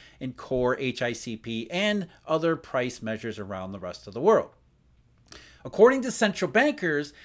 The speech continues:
they're saying that a tight labor market makes it more likely that the European Commission's measure of consumer price expectations is going to rise and converge with where maybe stubborn consumer, core consumer prices are,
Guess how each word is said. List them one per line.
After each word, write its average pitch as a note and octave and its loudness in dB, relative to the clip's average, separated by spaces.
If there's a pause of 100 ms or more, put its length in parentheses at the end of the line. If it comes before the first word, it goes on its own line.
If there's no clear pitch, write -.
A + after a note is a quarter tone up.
(200)
they're F#3+ 8
saying G3 2
that E3 4
a D3 -6
tight E3 2
labor A3 4
market C#3 0
makes D#3+ -2
it C#3+ -4
more B3 8
likely D3+ 0 (220)
that D3 -2
the C#3+ -8
European E3 2
Commission's D3 -2
measure C#3+ 2
of - -4
consumer C#3 -2
price C3 -2
expectations E3 2 (480)
is C3 -4
going E3 2
to D#3 -4
rise E3 6
and D#3 -2
converge C#3+ 0
with C3 -2
where C3 2
maybe B2 -4
stubborn A#2 -2
consumer, B2 -8
core C#3+ 0
consumer G#3+ -2
prices D#3 0
are, A#2+ -2